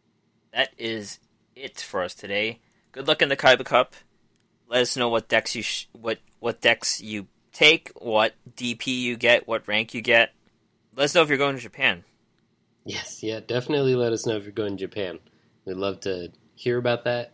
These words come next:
Speaker 2: and spread the word that you're
Speaker 1: Yep.
Speaker 2: awesome.
Speaker 1: Listen and subscribe to this podcast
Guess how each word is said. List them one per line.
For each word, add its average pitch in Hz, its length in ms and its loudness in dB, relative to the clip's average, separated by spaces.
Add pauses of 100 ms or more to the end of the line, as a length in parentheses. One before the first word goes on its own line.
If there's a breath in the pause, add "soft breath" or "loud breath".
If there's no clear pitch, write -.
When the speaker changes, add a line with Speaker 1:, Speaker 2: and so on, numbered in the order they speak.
Speaker 2:
and 98 260 -8
spread 113 240 -6
the 107 80 -8
word 113 260 -6 (640)
that 85 100 -14
you're 98 140 -8
Speaker 1:
Yep. 110 80 -6
Speaker 2:
awesome. 95 320 -8 (1900 soft breath)
Speaker 1:
Listen 156 320 -2
and 147 120 -4
subscribe 131 460 2
to - 100 -6
this 117 100 -4
podcast 110 600 2